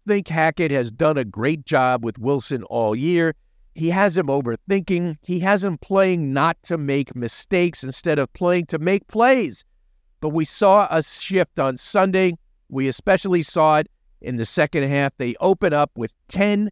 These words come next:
straight pass plays. Mind you, the game was still zero zero at this point. I think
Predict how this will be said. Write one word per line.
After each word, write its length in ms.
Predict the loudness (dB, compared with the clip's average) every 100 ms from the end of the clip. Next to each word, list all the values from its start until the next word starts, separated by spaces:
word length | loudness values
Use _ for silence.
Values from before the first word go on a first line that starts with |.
| _ -18
straight 540 | -16 0 2 2 0 _ _ -6
pass 360 | 0 0 0
plays. 500 | -4 -4 -4 -6 -12 _ _ _ _ _
Mind 260 | 0 2 2
you, 80 |
the 100 | 0
game 220 | 2 2 2
was 120 | 0
still 200 | 0 -2
zero 360 | 0 0 2
zero 400 | 0 0 0 0
at 120 | -2 -6
this 140 | -12
point. 360 | -10 -8 -6 -4
I 80 | -4
think 260 | -4 -6